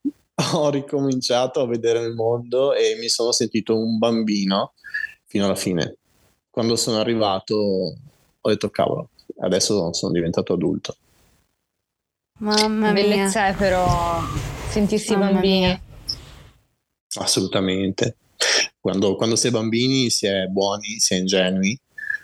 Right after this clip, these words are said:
Speaker 1: Eh, quando si è bambini ci si diverte
Speaker 2: Sì.
Speaker 1: veramente con poco. Ed è quello
Speaker 3: Esatto.
Speaker 1: che noi da adulti ormai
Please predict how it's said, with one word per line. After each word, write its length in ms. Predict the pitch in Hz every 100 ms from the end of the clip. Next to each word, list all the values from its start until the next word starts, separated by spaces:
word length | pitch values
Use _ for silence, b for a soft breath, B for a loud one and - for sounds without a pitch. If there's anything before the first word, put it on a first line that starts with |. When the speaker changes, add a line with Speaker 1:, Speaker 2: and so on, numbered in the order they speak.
| _
Speaker 1:
Eh, 300 | 101 78 -
quando 200 | - 104
si 100 | 101
è 40 |
bambini 420 | 104 98 98 98 104
ci 120 | -
si 140 | -
diverte 340 | 98 95 87 226
Speaker 2:
Sì. 60 |
Speaker 1:
veramente 400 | - 87 85 -
con 160 | - 85
poco. 480 | - 76 - - - _ _ B B
Ed 160 | - 95
è 60 | 92
quello 220 | 98 98
Speaker 3:
Esatto. 160 | 110
Speaker 1:
che 260 | 85 95 92
noi 300 | 95 104 107
da 100 | 104
adulti 440 | 101 104 107 98
ormai 440 | 92 95 95 98